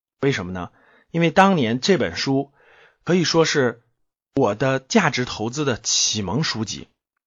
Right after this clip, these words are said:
非常有感情。那为什么给大家解读这本书呢？我解读的每一本书呢，都可以用一句话来概括它的最核心的中心思想。比如说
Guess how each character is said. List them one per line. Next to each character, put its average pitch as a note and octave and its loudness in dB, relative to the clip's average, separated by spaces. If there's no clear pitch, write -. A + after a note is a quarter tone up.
非 F#3+ 4
常 A2 0
有 A2+ 0
感 E2 -6
情。 F2 -6
那 E3+ 4
为 A#3+ 6
什 G3 4
么 B2 -2
给 C3+ -6
大 C#3 0
家 D#3+ 2
解 A#2+ -2
读 A#2+ -6
这 B3+ 2
本 G#3 -2
书 F3+ 0
呢？ A2 -4
我 F#3+ 8
解 D3 2
读 C3+ -2
的 G3 4
每 C#3+ 2
一 A#2 0
本 A#2 4
书 B2+ -2
呢， A2 0
都 A#3 12
可 - 0
以 C#3+ 4
用 C3+ 0
一 A#2+ 2
句 G3+ 4
话 D3 6
来 G2 0
概 D#3 2
括 A#2+ -2
它 A#2 -2
的 A2+ -2
最 F3 -2
核 - 0
心 G3 4
的 C3 2
中 C#3+ -2
心 C#3+ -6
思 A#2+ -4
想。 - -8
比 C3 4
如 C#3 6
说 F#3+ 6